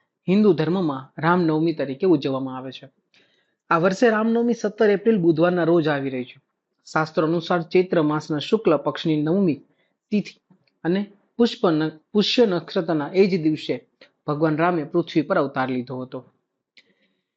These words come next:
હિન્દુ ધર્મ માન્યતા મુજબ ભગવાન રામને વિષ્ણુનો સાતમો અવતાર માનવામાં આવે છે. શાસ્ત્રોમાં વર્ણવ્યું છે કે ત્રેતા યુગમાં પૃથ્વી પર અસુરોનો ઉપદ્રવ વધી ગયો હતો. અસુરો ઋષિઓના યજ્ઞનો નાશ કરતા હતા.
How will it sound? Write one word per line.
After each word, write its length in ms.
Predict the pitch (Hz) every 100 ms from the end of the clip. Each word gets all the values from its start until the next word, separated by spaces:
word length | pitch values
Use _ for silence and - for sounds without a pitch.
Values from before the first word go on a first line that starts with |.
| _ _
હિન્દુ 220 | 170 196 214
ધર્મ 340 | 185 190 180
માન્યતા 340 | 170 180 175
મુજબ 400 | 170 165 196 196 180 -
ભગવાન 320 | 165 180 180
રામને 300 | 175 202 214
વિષ્ણુનો 380 | 185 - 214 175
સાતમો 420 | - 180 180 180
અવતાર 280 | 165 160 160
માનવામાં 480 | 143 139 139 135 131
આવે 140 | 131
છે. 240 | - 131 _ _ _ _ _ -
શાસ્ત્રોમાં 480 | 170 156 170 160 147
વર્ણવ્યું 380 | 147 170 190 185
છે 200 | - 143
કે 120 | 139
ત્રેતા 360 | 139 156 151 165
યુગમાં 480 | 170 170 196 196 208 _
પૃથ્વી 360 | 160 156 220
પર 220 | 202 139 139 _ _ _ _ -
અસુરોનો 460 | 175 226 202 196
ઉપદ્રવ 300 | 165 160 185
વધી 240 | 156 151 160
ગયો 260 | 147 131
હતો. 240 | 127 135 127 _ _ _ _ _ -
અસુરો 360 | 151 - 165 160
ઋષિઓના 440 | 151 - 160 156
યજ્ઞનો 380 | 147 156 156 151
નાશ 300 | 147 160 -
કરતા 380 | 147 139 165 180
હતા. 260 | 180 139